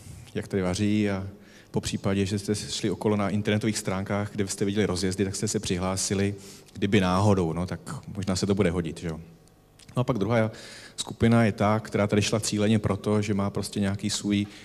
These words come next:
podnikatelský cíl, podnikatelský záměr a hledá každou možnost, jak ten podnikatelský záměr realizovat, rozjet. Každopádně,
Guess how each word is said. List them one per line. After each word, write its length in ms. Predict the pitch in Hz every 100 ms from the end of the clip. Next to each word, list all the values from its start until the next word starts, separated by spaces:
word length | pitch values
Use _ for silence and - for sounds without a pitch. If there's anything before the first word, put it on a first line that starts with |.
| -
podnikatelský 680 | 104 98 101 104 107 - 110
cíl, 240 | - 101 98
podnikatelský 680 | 101 101 104 104 104 -
záměr 420 | 95 90 90 101 101
a 60 |
hledá 300 | 98 101 104
každou 420 | 104 101 107 110
možnost, 680 | 104 107 104 104 101 107 - - - - -
jak 160 | 98 -
ten 120 | 107
podnikatelský 840 | 107 98 104 107 104 - 104 104 101
záměr 520 | 107 101 95 101 101 98
realizovat, 580 | 98 92 90 87 85 -
rozjet. 500 | 95 90 85 - - - - _ - - - - -
Každopádně, 640 | 98 107 104 110 107 85